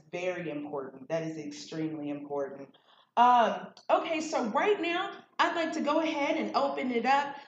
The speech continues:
to the audience. Does anybody have any questions they wanna ask? I'll, I'll come to you with the mic. Questions? Questions on self-care. <laughs>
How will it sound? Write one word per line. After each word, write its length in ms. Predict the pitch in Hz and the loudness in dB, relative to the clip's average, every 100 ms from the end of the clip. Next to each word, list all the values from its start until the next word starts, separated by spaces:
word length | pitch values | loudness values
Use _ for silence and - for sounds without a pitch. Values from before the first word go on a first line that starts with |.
| _ - - | _ -6 -2
to 300 | 311 285 269 | -2 -2 -4
the 240 | 254 233 | -6 -4
audience. 480 | 254 254 269 311 320 | 0 2 2 -2 -4
Does 160 | 262 208 | -6 -8
anybody 580 | 311 359 330 277 285 277 | -8 -6 -6 -4 -4 -4
have 420 | - 285 285 277 262 | -6 -6 -4 -4 -4
any 280 | 285 247 240 | -4 -4 -4
questions 500 | 285 277 254 214 202 | -6 -6 -4 -6 -6
they 180 | 247 233 | -4 -4
wanna 200 | 214 202 | -2 -4
ask? 600 | 190 180 147 - 160 - | -2 -2 -4 -8 -14 -6
I'll, 260 | 190 202 202 - - | 0 0 0 -8 0
I'll 120 | 247 | 2
come 240 | 311 277 - | 2 0 -2
to 80 | 269 | -4
you 140 | 247 | -4
with 160 | 220 196 | -4 -4
the 60 | |
mic. 460 | 180 - - - - _ _ _ _ | -4 -6 -10 -14 -20 _ _ _ _
Questions? 760 | 285 269 - 220 190 - - - _ _ _ _ _ _ _ _ _ _ _ _ | 0 2 0 0 0 -2 -10 -16 _ _ _ _ _ _ _ _ _ _ _ _
Questions 400 | 294 269 247 240 | -2 -2 -4 -2
on 240 | 294 233 294 | -2 -2 0
self-care. 720 | 285 - 320 262 - - - | -2 -2 -2 -2 -2 -6 -6
<laughs> 1800 | 233 - 311 - 320 359 - - - 320 330 311 302 302 294 269 - - | -4 2 4 6 6 6 6 4 4 4 4 4 4 2 2 2 -2 -6